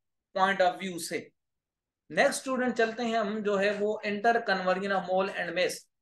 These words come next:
कि अगर हमारे पास जो है वो counting यूनिट mole use हो रही है तो किस तरह से हम उन mole से maze को calculate कर सकते हैं कि किसी भी chemical reaction के अंदर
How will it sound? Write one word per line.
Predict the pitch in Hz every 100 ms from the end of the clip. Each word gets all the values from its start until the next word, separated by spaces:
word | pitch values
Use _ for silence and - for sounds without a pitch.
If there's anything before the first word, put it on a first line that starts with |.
| _ _
कि | -
अगर | 202 202 277
हमारे | 233 208 208
पास | 214 226
जो | 190
है | 214
वो | 208 220
counting | 202 208 240 247
यूनिट | 220 202
mole | 180 202 240
use | 208 196
हो | 185
रही | 190 226
है |
तो | 226 220
किस | 277 262
तरह | 226 214
से | 202 226
हम | 233 208 208 -
उन | 214 208
mole | 185 190 190
से | 214 233
maze | 185 185 -
को | 220
calculate | 220 180 170 180 196 196
कर | 202
सकते | 202 185 -
हैं | 185 214
कि | 214 202
किसी | 196 196 247
भी | 220
chemical | 185 175 185 175
reaction | 175 202 202
के | 190
अंदर | 165 170 208